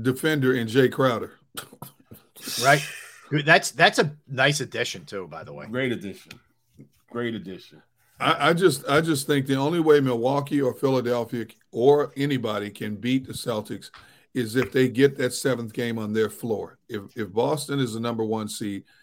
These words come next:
Speaker 1: I don't see anybody beating Boston in a seven-game series. And the Bo-, Boston has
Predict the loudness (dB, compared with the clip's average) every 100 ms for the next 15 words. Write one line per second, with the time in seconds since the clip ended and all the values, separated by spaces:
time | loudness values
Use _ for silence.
0 | _ _ -2 -2 -2 -4 -4 -4 -4 -6
1 | -10 -8 -8 -8 -12 -20 _ -12 -10 -6
2 | -6 -6 -10 -10 -12 -12 -14 -18 _ -6
3 | -4 -2 -2 -2 -4 -2 -2 -2 -8 -2
4 | -2 -2